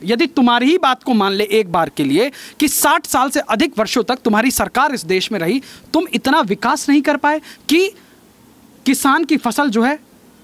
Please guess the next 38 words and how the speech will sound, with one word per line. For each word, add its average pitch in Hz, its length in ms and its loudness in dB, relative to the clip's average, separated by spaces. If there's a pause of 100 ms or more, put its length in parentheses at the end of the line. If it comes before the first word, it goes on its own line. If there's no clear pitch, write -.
(180)
मंडियों 240 320 2
तक 311 140 0
पहुंच 277 280 0
सके, 294 180 -4 (300)
और 233 100 2
तुम 330 240 -2
आज 277 220 0
रोना 254 280 2
रो 262 160 -2
रहे 269 180 0
हो 294 120 2
कि 294 120 -2
किसान 240 380 0
की 269 120 -2
फसल 247 300 -2
जो 208 120 0
है 233 80 0
सड़कें 233 360 0
नहीं 254 160 4
है, 262 80 0
कहाँ 220 220 -2
पहुंचेंगी? 143 480 -6 (420)
तो 359 200 2 (840)
जो 320 320 0 (100)
राहुल 226 360 2
गांधी 233 320 0
के 311 100 -4
अपने 269 320 0
logic 196 500 0
हैं 311 160 2 (220)
वो 302 80 2
खुद 247 280 0
ही 415 80 4
ढेर 254 240 0
हो 202 120 -2
जाते 156 260 -2
हैं, 151 100 -4
क्योंकि 330 340 2